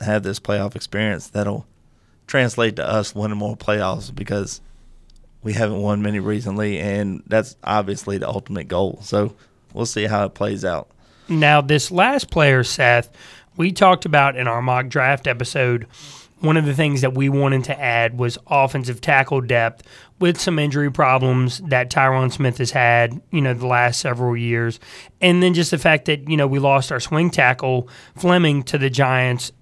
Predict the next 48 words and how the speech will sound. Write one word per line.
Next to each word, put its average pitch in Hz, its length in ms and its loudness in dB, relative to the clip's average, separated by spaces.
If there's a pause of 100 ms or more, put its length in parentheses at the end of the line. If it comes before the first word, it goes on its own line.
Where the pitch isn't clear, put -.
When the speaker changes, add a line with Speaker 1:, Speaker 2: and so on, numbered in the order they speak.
Speaker 2:
in 143 300 2
the 139 80 2
offseason. 135 600 2
So, 143 140 0
Seth, 190 280 0
why 180 160 2
don't 214 220 -2
you 180 100 -2
intro 160 560 2
us 151 160 0
into 151 320 -2
this 135 220 -2
third 139 260 -2
player? 135 360 -4 (1200)
Speaker 1:
Yeah, 117 440 8
and, 113 380 2
you 110 180 -2
know, 101 160 -2
like 107 200 -2
you 107 100 -4
said, 107 240 -2
we 110 140 -2
definitely 107 360 -2
need 104 200 0
a 90 40 -4
depth 101 380 0
at 98 140 -6
tackle. 98 500 -4 (140)
Uh, 107 380 0 (1040)
DeMar 120 400 6
Dotson 123 640 2 (300)
is, 110 480 -2 (160)
uh, 101 400 -2 (380)
a 107 100 -6
guy 113 240 2
that's 110 180 0
been 113 160 -2
in 117 60 0
the 113 80 0
league 110 300 -2
for 120 80 -8
twelve 113 380 2
years. 117 440 -2
He 104 100 -8
played 107 260 -4
for - 80 -12
Tampa 107 300 -4
Bay 110 380 0